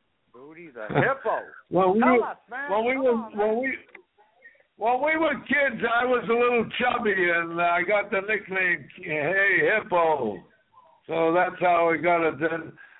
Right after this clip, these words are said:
Speaker 2: then they gave me another nickname, E J,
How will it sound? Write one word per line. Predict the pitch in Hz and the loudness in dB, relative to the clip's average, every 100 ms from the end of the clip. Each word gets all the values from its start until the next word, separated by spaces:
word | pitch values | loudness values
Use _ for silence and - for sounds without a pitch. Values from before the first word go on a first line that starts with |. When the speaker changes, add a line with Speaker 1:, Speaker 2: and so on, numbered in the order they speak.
| _ - | _ -2
Speaker 2:
then | 233 240 | -2 0
they | 226 | 0
gave | 226 233 | 2 0
me | 226 | 2
another | 220 226 254 233 214 | 2 2 2 2 -2
nickname, | 202 185 - 180 175 175 180 | -2 -6 -2 0 2 2 0
E | 214 214 143 - | 2 0 -2 -4
J, | 220 220 135 95 113 | 0 0 -2 -6 -10